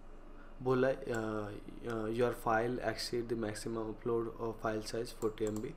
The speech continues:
तो कैसे increase करना है, इस पर click करना है आपको। और यहाँ पे आप देख रहे हैं ये जो है आपको अपने जो भी आप यूज़ कर रहे हो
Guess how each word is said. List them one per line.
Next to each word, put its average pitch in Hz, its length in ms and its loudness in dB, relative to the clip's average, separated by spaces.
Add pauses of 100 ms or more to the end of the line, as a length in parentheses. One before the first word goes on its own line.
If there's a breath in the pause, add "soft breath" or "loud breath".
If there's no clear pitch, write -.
(500 loud breath)
तो 107 480 4
कैसे 117 280 4
increase 120 380 0
करना 113 220 -4
है, 127 80 -4
इस 127 80 -8
पर - 140 -4
click 110 280 -2
करना 110 220 0
है 110 60 0
आपको। 135 300 -6 (840 loud breath)
और 117 120 2
यहाँ 120 160 2
पे 127 120 2
आप 120 140 2
देख 123 240 2
रहे 135 100 0
हैं 127 60 -4
ये 123 200 2
जो 123 180 0
है 120 240 -4
आपको 107 440 2
अपने 110 420 0
जो 107 240 2
भी 110 480 2 (180)
आप 104 260 -2 (180)
यूज़ 127 160 -6
कर 117 140 4
रहे 113 220 0
हो 110 100 -2